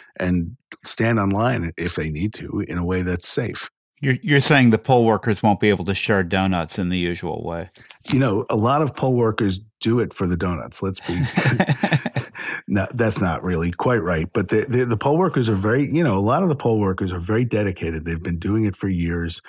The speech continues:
Speaker 1: They're often senior citizens. But this year, we may need to make sure that there are the right number of people who can show up safely to run polling places. We have to change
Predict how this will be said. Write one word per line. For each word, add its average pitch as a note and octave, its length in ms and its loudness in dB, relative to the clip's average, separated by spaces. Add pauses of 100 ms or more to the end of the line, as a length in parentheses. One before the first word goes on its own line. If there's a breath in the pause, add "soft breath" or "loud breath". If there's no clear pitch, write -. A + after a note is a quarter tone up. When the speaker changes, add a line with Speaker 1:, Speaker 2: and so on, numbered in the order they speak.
(280 loud breath)
Speaker 1:
They're F#2 160 -2
often A#2 300 0
senior F#2 340 0
citizens. E2+ 680 -4 (340 loud breath)
But F#2 320 0
this G2+ 260 0
year, G#2+ 140 2
we G#2 120 2
may F#2+ 220 4
need G2 260 0
to G2+ 120 0
make G2 260 2
sure A2 260 2
that G2+ 180 0
there G2+ 320 2
are G#2 80 2
the G2 120 0
right G2+ 360 0
number G#2+ 320 2
of G#2 140 -2
people - 460 -2
who F#2+ 140 -4
can F#2+ 180 0
show G#2 260 0
up - 240 -2
safely - 560 -2 (420 loud breath)
to A2 100 -2
run G#2 260 2
polling D#2+ 320 -2
places. D#2+ 500 -4 (320 soft breath)
We A2 120 2
have C3+ 180 2
to B2+ 80 0
change C3 520 0